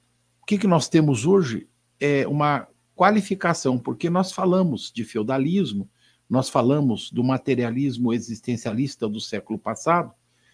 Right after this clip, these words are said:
mas nós não podemos nos perder também de enxergar e, e ver que ainda hoje nós vivenciamos isso com muita in-, influência, muita importância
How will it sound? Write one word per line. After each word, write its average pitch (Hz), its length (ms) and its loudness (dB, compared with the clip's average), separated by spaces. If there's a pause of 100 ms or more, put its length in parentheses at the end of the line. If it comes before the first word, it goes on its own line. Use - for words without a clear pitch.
(140)
mas 160 160 2
nós 226 100 6
não 233 80 6
podemos 185 560 2
nos 165 200 -2
perder 131 640 0
também 127 460 0 (520)
de 110 220 -4
enxergar 120 560 2
e, 98 100 -6 (360)
e 101 120 -2
ver 151 440 2 (460)
que - 100 -2
ainda 180 300 4
hoje 190 640 2 (300)
nós 165 240 2
vivenciamos 123 760 0
isso 160 320 -8
com - 180 -4
muita 196 500 2
in-, 123 240 0 (240)
influência, 120 640 -4
muita 156 220 -4
importância 156 640 -4